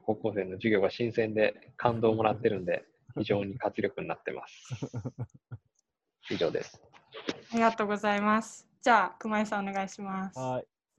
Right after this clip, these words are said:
Speaker 4: 本当、ファウンダーの武田さんがね、授業に参加すると、いつも本当に活力もらってる様子に、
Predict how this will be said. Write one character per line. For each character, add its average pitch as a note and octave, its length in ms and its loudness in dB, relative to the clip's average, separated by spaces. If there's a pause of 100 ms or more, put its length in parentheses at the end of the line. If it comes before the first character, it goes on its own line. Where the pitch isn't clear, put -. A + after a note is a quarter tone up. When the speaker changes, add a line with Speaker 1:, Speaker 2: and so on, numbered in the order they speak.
(420)
Speaker 4:
本 C3+ 160 -6
当、 C#3+ 240 -2
フ D3 100 -6
ァ D3 60 -2
ウ D3+ 40 -4
ン D3+ 60 -4
ダ D3+ 80 0
ー D3+ 60 -2
の C#3 80 -8
武 C#3+ 200 -2
田 C#3+ 100 0
さ C#3+ 140 -4
ん C#3 60 -2
が C3+ 120 -2
ね、 C#3+ 160 2
授 C#3+ 180 2
業 C#3+ 120 4
に A#2+ 120 2
参 B2 200 -2
加 A#2 120 -2
す A#2 80 -4
る A2+ 100 0
と、 A#2 160 -4
い C#3 100 0
つ B2 120 -2
も A2+ 320 -2 (280)
本 C#3+ 140 -2
当 E3 100 2
に D#3 80 2
活 D3 220 0
力 D3 180 4
も A#2 120 2
ら A#2+ 80 2
っ - 20 0
て B2 180 -2
る B2 80 6
様 B2+ 200 6
子 - 140 -2
に、 A#2+ 280 2